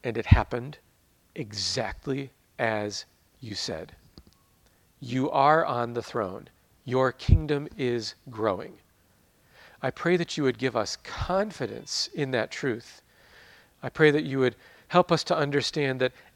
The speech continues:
every area of our lives is under your lordship, and that the certainty of this victory would give us the confidence and the faith that we need to live in this world today.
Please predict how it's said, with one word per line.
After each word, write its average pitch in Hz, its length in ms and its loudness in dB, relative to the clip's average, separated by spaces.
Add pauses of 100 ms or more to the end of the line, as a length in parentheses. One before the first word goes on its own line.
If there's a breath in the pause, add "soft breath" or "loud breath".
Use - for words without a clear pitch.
(120)
every 196 560 8
area 113 360 -4
of 127 200 -8
our 113 200 0
lives 104 460 -6
is 151 180 -10
under 131 260 -10
your 117 260 -8
lordship, 110 540 -12 (580 soft breath)
and 123 120 -12
that 123 140 -10
the 143 100 -8
certainty 175 880 -8
of 120 300 -10
this 131 200 -8
victory 117 480 -12
would 107 240 -12
give 147 360 -10
us 110 300 -10
the 131 120 -16
confidence 180 760 -12
and 139 200 -16
the 135 40 -12
faith 101 520 -12 (260 soft breath)
that 123 160 -14
we 156 240 -8
need 107 380 -14 (340 soft breath)
to - 140 -10
live 123 480 -8 (140)
in 127 140 -18
this 127 240 -14
world 95 380 -10 (320)
today. 101 480 -14